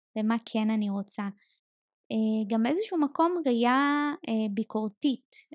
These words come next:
אה, במובן טוב, של, אה, לא לקחת את כל מה שאומרים לי כמובן מאליו, כ-, כזאת האמת,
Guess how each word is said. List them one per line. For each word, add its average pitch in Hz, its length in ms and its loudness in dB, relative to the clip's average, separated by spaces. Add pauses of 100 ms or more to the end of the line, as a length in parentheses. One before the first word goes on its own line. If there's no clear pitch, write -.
אה, 214 180 -4
במובן 214 460 2 (140)
טוב, 220 300 2 (500)
של, 220 280 0 (100)
אה, 214 280 2
לא 285 180 4
לקחת 311 360 -2
את 220 120 -4
כל 247 140 4
מה 262 140 2
שאומרים 254 380 -2
לי 339 140 -4
כמובן 214 500 2
מאליו, 220 400 2 (120)
כ-, - 340 -8
כזאת 233 300 -2
האמת, 208 540 0